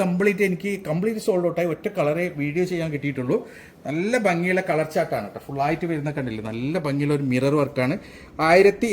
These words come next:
എണ്ണൂറ്റി തൊണ്ണൂറാണ് പ്രൈസ് വരുന്നത്, വൺ എയ്റ്റ് നയൻ സീറോ ആണ് പ്രൈസ് വരുന്നത്. അടിപൊളി മിറർ വർക്കുള്ള നല്ല ഭംഗിയുള്ള ഒരു അടിപൊളി മോഡലാണ്. ഇതാണ് ഇതിൻ്റെ ഷാൾ വരുന്നത്. ഷാൾ സോഫ്റ്റ് മസ്ലിൻ ഷാൾ ആണ് കേട്ടോ, നല്ല ഭംഗിയുള്ള, നല്ല നീളം വീതിയുള്ള അടിപൊളി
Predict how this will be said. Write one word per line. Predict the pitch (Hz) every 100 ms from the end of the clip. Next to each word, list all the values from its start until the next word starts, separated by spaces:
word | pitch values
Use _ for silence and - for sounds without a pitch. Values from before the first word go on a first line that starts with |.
| 180
എണ്ണൂറ്റി | 165 165 180
തൊണ്ണൂറാണ് | 170 160 151 151 147
പ്രൈസ് | 135 131 147
വരുന്നത്, | 127 127 127
വൺ | 127 143
എയ്റ്റ് | 143 135 127
നയൻ | 131
സീറോ | 131 143
ആണ് | 131 131
പ്രൈസ് | 127 - 143
വരുന്നത്. | 110 120 127 180 -
അടിപൊളി | 113 - 240 190 160 139
മിറർ | 135 143 139
വർക്കുള്ള | 117 143 156 - - - - 131
നല്ല | 165 233 262 208
ഭംഗിയുള്ള | 185 190 196
ഒരു | 170
അടിപൊളി | 135 190 202 170
മോഡലാണ്. | 147 143 139 190 - - - - 185
ഇതാണ് | 214 208
ഇതിൻ്റെ | 180 202 269 - -
ഷാൾ | 196 175 175
വരുന്നത്. | 139 117 95 - - - - - - - - - - - -
ഷാൾ | - 226 233 -
സോഫ്റ്റ് | 220 233 233 233 202 170
മസ്ലിൻ | 156 190 180 175
ഷാൾ | 160 120
ആണ് | 107
കേട്ടോ, | 92 120 135
നല്ല | 139 165 202 175
ഭംഗിയുള്ള, | 156 160 156 165 139
നല്ല | 139 180
നീളം | 170 160 156
വീതിയുള്ള | 151 139 139 156 180 - - - 147
അടിപൊളി | 143 226 208 185